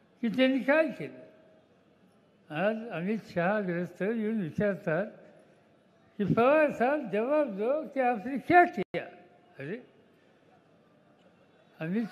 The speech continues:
शहा, मी तुम्हाला एक प्रश्न विचारतो. पाच वर्षाच्या पूर्वी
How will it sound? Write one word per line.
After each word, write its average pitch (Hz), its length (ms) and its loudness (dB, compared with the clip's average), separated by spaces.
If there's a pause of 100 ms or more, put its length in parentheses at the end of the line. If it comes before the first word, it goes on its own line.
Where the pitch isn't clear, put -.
शहा, 262 160 -6 (1120)
मी 180 120 -6
तुम्हाला 190 400 -2
एक 196 160 -8
प्रश्न 180 300 -8
विचारतो. 151 520 -10 (1400)
पाच 240 440 0
वर्षाच्या 220 560 0
पूर्वी 170 680 -4